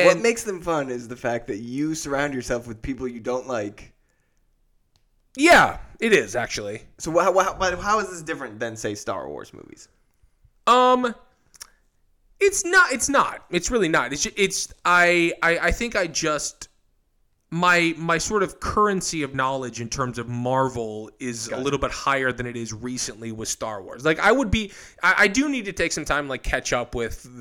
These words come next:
Speaker 2: the, the latest ilk of the Star Wars, and then I would totally be on board for a Star Wars Friday night showing. I'm just not quite there in terms of, like, knowledge.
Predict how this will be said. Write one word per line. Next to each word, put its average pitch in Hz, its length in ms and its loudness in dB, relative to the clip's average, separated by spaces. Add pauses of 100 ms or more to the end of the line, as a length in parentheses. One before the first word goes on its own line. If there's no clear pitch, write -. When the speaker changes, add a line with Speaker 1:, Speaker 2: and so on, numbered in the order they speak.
(140)
Speaker 2:
the, 123 80 -6
the 123 200 -8
latest 123 460 -6
ilk 120 280 -10
of 123 100 -8
the 113 80 -10
Star 117 260 -4
Wars, 147 300 0
and 139 100 -6
then 135 60 0
I - 20 0
would 139 200 -4
totally 160 400 0
be 117 180 -8
on 107 140 -10
board 104 340 -14 (480)
for 120 280 0
a 107 60 -4
Star 123 280 0
Wars 110 340 -4
Friday 113 340 -6
night 104 320 -12 (500)
showing. 101 600 0 (220)
I'm 196 120 -2
just 202 160 -4
not 196 180 2
quite 139 280 -2
there 139 280 2
in 120 80 -10
terms 120 320 -4
of, 113 80 -14
like, 110 220 -12
knowledge. 123 480 -6